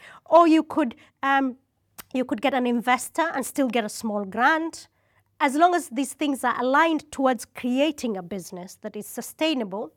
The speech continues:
that's also okay. But now we're at a stage where we can do that, especially on the investor side. There was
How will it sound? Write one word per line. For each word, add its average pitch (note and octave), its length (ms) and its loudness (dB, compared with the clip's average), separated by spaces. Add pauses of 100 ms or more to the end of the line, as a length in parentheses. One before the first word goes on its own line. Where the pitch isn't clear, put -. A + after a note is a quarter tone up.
(240)
that's - 380 -10
also B3+ 260 -8
okay. B3 460 -8 (460)
But C#4 240 0 (240)
now E4+ 320 2
we're D#4 140 -2
at A#3+ 60 -4
a C4 60 -6
stage C#4 320 -6
where B3 180 -2
we A#3 140 -4
can C4+ 420 -2
do G3 180 -6
that, F3 260 -14 (100)
especially E4 680 -4
on C4+ 140 0
the C4+ 200 -4
investor B3+ 560 -4
side. F#3 500 -10
There B3+ 80 -4
was C4 200 -4